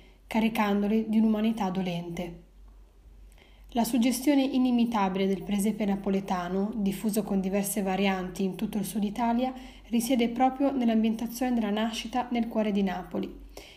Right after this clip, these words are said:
nei suoi vicoli e nelle sue piazze, nelle sue botteghe e nei suoi mercati,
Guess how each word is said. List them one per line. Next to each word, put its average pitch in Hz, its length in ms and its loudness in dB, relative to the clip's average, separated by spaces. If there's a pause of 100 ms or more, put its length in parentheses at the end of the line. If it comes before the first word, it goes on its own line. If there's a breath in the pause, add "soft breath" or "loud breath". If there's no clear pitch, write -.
(120)
nei 220 120 2
suoi 220 220 2
vicoli 254 460 2
e 254 60 -2
nelle 208 180 2
sue 196 180 -2
piazze, - 640 -6 (240)
nelle 208 180 0
sue 208 160 -2
botteghe 202 720 0
e 233 80 -6
nei 214 120 -2
suoi 202 160 -2
mercati, 190 600 -2